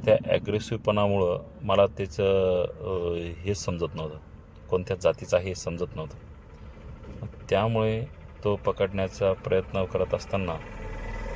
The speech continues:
तो इतका, अ, म्हणजे तुम्ही बघू शकता त्याची तळमळ, त्याची, अ, हमला करण्याची ही, अ, स्पीड.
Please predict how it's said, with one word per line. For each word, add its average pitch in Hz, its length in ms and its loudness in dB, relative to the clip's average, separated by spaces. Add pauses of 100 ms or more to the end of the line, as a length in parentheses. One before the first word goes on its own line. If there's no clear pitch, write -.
(160)
तो - 140 -4
इतका, 120 500 8
अ, 92 720 4
म्हणजे 95 580 0 (400)
तुम्ही 127 120 4
बघू 117 180 8
शकता 104 320 2
त्याची 92 340 -6 (240)
तळमळ, 101 360 6 (960)
त्याची, 90 800 -2 (840)
अ, 92 80 -2 (1500)
हमला 90 460 2
करण्याची 95 480 2
ही, 92 420 0 (640)
अ, 87 200 2
स्पीड. 107 380 0